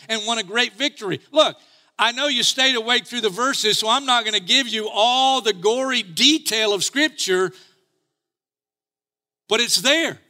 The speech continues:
And if you want the detail of what we just read in Daniel chapter eleven, you can find it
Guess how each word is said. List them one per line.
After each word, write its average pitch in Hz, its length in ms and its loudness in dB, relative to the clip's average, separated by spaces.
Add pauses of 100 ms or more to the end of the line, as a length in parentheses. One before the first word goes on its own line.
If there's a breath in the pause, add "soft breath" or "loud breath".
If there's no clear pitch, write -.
(200 soft breath)
And 220 100 0
if 202 120 -2
you 247 140 0
want 285 460 4 (100)
the 226 80 -6
detail 220 800 2
of 214 140 0
what 269 280 0
we 294 140 -2
just 240 320 -2
read 277 400 2
in 226 120 -6
Daniel 269 320 -2
chapter 254 420 -4
eleven, 269 360 0
you 285 140 0
can 247 160 -6
find 285 500 0
it 208 140 0